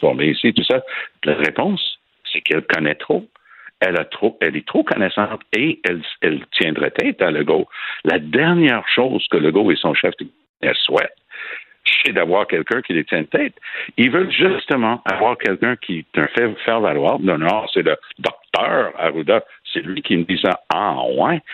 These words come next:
C'est lui qui a parlé de, d'augmenter jusqu'à vingt-cinq. Non, dans le temps de Noël, c'est vous, Monsieur Legault, qui avez dit ça. Lui, il a accepté de dire vingt parce que ça, ça se pouvait pas.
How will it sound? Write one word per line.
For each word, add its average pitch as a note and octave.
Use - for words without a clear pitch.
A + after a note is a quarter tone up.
C'est G2
lui A#2+
qui D#3
a C#3
parlé C3
de, A#2+
d'augmenter A2+
jusqu'à B2
vingt-cinq. A#2+
Non, G#2
dans F#2+
le A2+
temps D3
de C#3
Noël, B2
c'est G2
vous, A#2+
Monsieur G2
Legault, E2
qui E2+
avez D2+
dit D2
ça. F#2+
Lui, A#2+
il A#2
a G2+
accepté F2
de D2+
dire C#2
vingt D2
parce -
que B1+
ça, -
ça -
se -
pouvait D2
pas. A#2